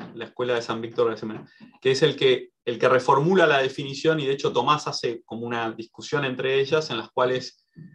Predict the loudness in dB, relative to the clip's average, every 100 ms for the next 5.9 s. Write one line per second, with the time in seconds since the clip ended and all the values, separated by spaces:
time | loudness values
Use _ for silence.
0 | _ _ -6 -4 -2 -4 -2 0 2 2
1 | 0 0 0 -2 -2 0 0 0 -4 _
2 | _ _ _ -10 -6 -6 -6 -6 -6 -6
3 | -6 -4 -8 -2 0 0 -4 -12 -20 -20
4 | _ _ _ _ _ _ 4 8 6 6
5 | 2 4 4 2 0 -2 -4 -8 -12